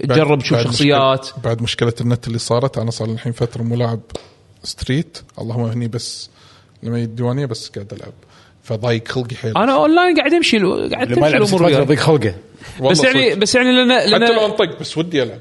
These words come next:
Speaker 3: آه.
Speaker 2: بعدين في شغلة خايسة بمورتال كومبات اكتشفتها، يعني، مع الناس اللي خذوها وقاعد يجربون ايرلي اكسس.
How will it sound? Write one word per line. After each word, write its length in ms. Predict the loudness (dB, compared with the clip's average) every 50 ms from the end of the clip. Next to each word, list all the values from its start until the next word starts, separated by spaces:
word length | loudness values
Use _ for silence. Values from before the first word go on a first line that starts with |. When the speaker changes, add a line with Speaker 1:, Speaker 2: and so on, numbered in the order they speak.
| -14 -10
Speaker 3:
آه. 180 | -10 -10 -10 -12 -16 -20 -20 _ _ _ _ _ _ _ -4
Speaker 2:
بعدين 200 | -2 0 2 2
في 100 | 2 2
شغلة 240 | 2 2 2 2 2
خايسة 340 | 2 2 2 2 2 2 2
بمورتال 260 | 2 2 0 0 -2
كومبات 380 | 0 0 2 2 0 0 -2 -8
اكتشفتها، 460 | -8 -4 -2 -2 -2 -2 0 -2 0
يعني، 140 | 0 0 -2
مع 160 | -2 -2 0
الناس 380 | 0 0 2 0 0 0 -2
اللي 480 | -2 -2 -2 -2 -2 -4 -6 -8 -12 -16
خذوها 340 | -12 -6 -2 0 0 2 0
وقاعد 300 | 0 -4 -4 -6 -8 -6
يجربون 280 | -2 -2 -2 0 0 -2
ايرلي 220 | -2 0 0 0
اكسس. 420 | -2 -2 -4 -6 -6 -6 -6 -8